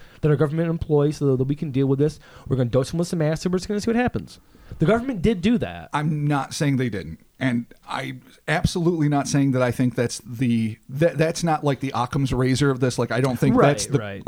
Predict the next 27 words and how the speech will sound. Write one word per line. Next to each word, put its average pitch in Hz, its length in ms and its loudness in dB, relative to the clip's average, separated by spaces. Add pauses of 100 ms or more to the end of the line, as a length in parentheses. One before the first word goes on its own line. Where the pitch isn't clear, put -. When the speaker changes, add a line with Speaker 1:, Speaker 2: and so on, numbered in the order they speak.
Speaker 1:
No, 190 140 8
Speaker 2:
closest 208 100 4
Speaker 1:
this 156 120 2
is 180 40 4
Speaker 2:
thing 165 120 6
Speaker 1:
just, 135 80 2
Speaker 2:
to - 20 2
truth. 147 160 6
Speaker 1:
this 156 100 2
is 180 60 2
just 175 100 -2
a 151 60 0
theory. 90 380 -4
Speaker 2:
But 170 100 4
I 180 80 2
will 240 160 0
say 240 200 0
this. 160 380 -2 (140)
If 151 180 0
you 175 100 4
could - 280 -2
come 214 180 0
up 180 140 0
with 143 100 2
a 135 40 -2
chemical 156 460 -2
cocktail 107 720 -4